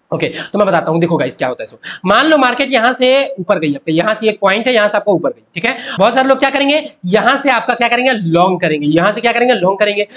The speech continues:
फिर कुछ लोग होंगे भाई जो यहाँ से long करेंगे, कुछ लोग यहाँ से long करेंगे, कुछ लोग यहाँ से लॉन्ग करेंगे,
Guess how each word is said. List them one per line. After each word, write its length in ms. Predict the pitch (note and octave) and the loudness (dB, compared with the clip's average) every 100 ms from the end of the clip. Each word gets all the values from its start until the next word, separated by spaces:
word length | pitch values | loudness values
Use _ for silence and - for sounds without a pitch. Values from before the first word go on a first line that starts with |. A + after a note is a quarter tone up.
| - - | -14 -6
फिर 80 | B3+ | -4
कुछ 220 | C4 B3 | -2 -2
लोग 120 | C4 | 0
होंगे 160 | B3 B3+ | 0 0
भाई 120 | A#3+ | -2
जो 120 | A#3 | -2
यहाँ 140 | G3+ | -4
से 120 | G#3 A3 | -4 -6
long 180 | G#3+ | -4
करेंगे, 180 | G#3 G3 | -4 -6
कुछ 160 | F#3+ G3 | -6 -4
लोग 120 | G3+ | -2
यहाँ 140 | F3+ | 0
से 80 | F3+ | 0
long 180 | F#3 F3+ | -2 0
करेंगे, 200 | F3+ F3 | 0 -2
कुछ 160 | F3 F#3+ | -4 -2
लोग 100 | F3 | 0
यहाँ 120 | E3+ | 0
से 100 | E3+ | 0
लॉन्ग 140 | E3+ | 0
करेंगे, 180 | E3+ D#3+ | 0 -2